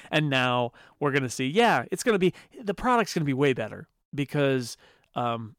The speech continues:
they're gonna, these apps are gonna be able to do more. It, it's gonna be better. That, that Apple T V interface is old.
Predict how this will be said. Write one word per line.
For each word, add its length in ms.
they're 240
gonna, 260
these 220
apps 360
are 20
gonna 140
be 100
able 140
to 80
do 220
more. 420
It, 180
it's 140
gonna 140
be 80
better. 340
That, 220
that 200
Apple 240
T 120
V 140
interface 300
is 80
old. 640